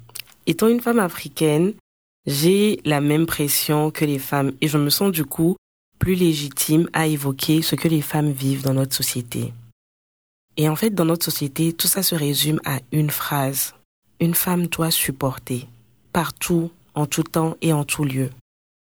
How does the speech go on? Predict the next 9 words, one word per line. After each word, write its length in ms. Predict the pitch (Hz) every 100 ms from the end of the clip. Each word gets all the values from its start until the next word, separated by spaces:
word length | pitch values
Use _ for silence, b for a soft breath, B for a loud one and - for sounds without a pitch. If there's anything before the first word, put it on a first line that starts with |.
| _ _ -
Prenons 280 | 175 175
par 160 | 190 196
exemple 300 | 180 165 165
tout 100 | -
simplement 420 | 170 160 156 156
le 120 | 160
contexte 440 | 143 143 135 151 -
du 120 | 139
mariage. 680 | 135 131 131 131 131 -